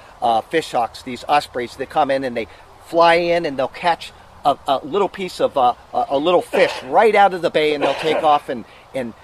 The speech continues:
it's marvelous to watch it happen. Or if you watch a pelican out here, pelicans will dive, and if you see them put their head back up and start swallowing, they got what they were after. And it is very, very, very infrequently that they don't do that.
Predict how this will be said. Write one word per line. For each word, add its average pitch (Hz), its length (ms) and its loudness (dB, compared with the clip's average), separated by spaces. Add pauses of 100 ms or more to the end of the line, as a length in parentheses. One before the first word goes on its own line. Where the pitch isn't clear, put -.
(100)
it's - 180 -6 (100)
marvelous 170 680 2
to 160 100 -10
watch 151 260 2
it 135 80 -10
happen. 135 400 -4 (280)
Or 165 160 4
if - 100 -4
you 190 100 -10
watch 190 380 0
a 170 60 -6
pelican 185 500 0
out 123 180 -4
here, 139 140 -4
pelicans 170 480 2
will 175 140 -2
dive, 143 380 4 (260)
and 160 100 0
if 143 140 -8
you 160 60 -8
see 262 220 -6
them 262 200 0
put 233 180 0
their 226 140 0
head 220 240 0
back 202 280 2
up 208 200 0
and 170 100 -10
start 190 300 -2
swallowing, 175 540 4 (140)
they 165 160 4
got 165 220 4
what 165 140 -4
they 160 120 -2
were 151 160 2
after. 139 380 0 (280)
And 180 160 -2
it 185 120 2
is 165 220 -2 (320)
very, 208 520 6
very, 185 500 4 (320)
very 175 360 4
infrequently 147 720 -6
that - 180 -6
they 147 140 -4
don't 135 260 -2
do 131 140 -8
that. 110 200 -6